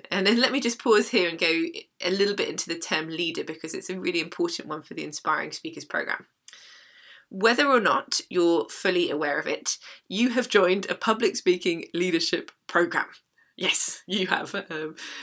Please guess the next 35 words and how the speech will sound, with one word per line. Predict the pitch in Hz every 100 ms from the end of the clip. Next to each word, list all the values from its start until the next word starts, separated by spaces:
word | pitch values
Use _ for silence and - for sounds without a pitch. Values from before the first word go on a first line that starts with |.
| -
we're | - 226
teaching | 320 262 - 233
you | 220
how | 220 208 208
to | -
be | 196 185 175 -
a |
better | - 170
public | 156 180 -
speaker. | - - 156 285 339
Of | -
course | - 214 -
we | 156
are. | 139 147 - - - - -
But | 185 - - -
to | 262
be | 190 - 233 233 - -
able | 220 262 226 233
to | -
do | 185 202 220 214
that, | 165 - -
to | -
be | 202
able | 185 185
to | 185 190
genuinely | 190 190 180 175
inspire | 160 160 - - 208 208
your | 185 156 -
audience, | 156 151 147 - - - - - _
we | 190
have | 190 - 208 -
to | 226
dig | 196 190 170 170 -
deeper | - 175 - 175 165
into | 175 196 - - 160 160